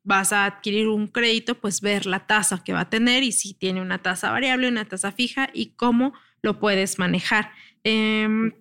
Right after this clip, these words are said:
Speaker 1: ¿qué, qué otra duda te genera sobre este tema?
Speaker 2: Mm, pues, l-, esto que dices, tendríamos que, o sea, pensando en que no todos justo estamos tan involucrados con el tema, pues, de la inflación en, en sí de la enco-, de economía, ¿no?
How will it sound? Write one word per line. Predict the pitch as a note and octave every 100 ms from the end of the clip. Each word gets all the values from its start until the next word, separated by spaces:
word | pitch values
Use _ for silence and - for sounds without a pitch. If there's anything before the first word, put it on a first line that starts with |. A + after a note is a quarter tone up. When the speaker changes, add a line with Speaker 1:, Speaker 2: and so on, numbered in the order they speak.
| -
Speaker 1:
¿qué, | F#3 - - -
qué | C4
otra | B3+ C#4 C4+
duda | C4 B3+ B3+
te | -
genera | G3+ G3+ G3+ G#3
sobre | G3+ F#3+
este | G3 -
tema? | - G3 F3 D#3+ - _ -
Speaker 2:
Mm, | A#3+ A#3+ A#3 A3+ A3+ A3+ A3 G3 - _ _
pues, | B3+ B3 A#3+
l-, | B3 B3 A#3+ - -
esto | C4+ C4 D4+
que | B3
dices, | A3 A3 A#3 G3+ F#3+ - _
tendríamos | - A#3 A#3+ B3+ C4+ D4 -
que, | - C4 A#3 G3+ F#3+ F3+ F#3 - _ -
o | G3+
sea, | G#3+ G3 -
pensando | G#3+ G#3+ A#3 A#3+
en | B3 A3
que | G3+
no | G3+ A3+ A#3
todos | A#3+ A#3+ A#3+
justo | - A#3 G#3+ A#3
estamos | - G#3+ G#3+ G#3
tan | A3 B3
involucrados | A3 F#3+ F3+ F#3+ G3 G3 F#3
con | - G3+
el | F3 E3+
tema, | F#3 F#3 F#3 F#3 F3 F3 -
pues, | A3+
de | A3
la | G#3+
inflación | G#3 G3+ G3 G#3 G3 G3 G3
en, | G3 F#3+
en | F#3+ G3+
sí | G#3+
de | G3 A3
la | G3+
enco-, | F3+ F3+ E3
de | E3+
economía, | F#3 F3+ F3 F3 G3 D#3+
¿no? | E3 F#3 -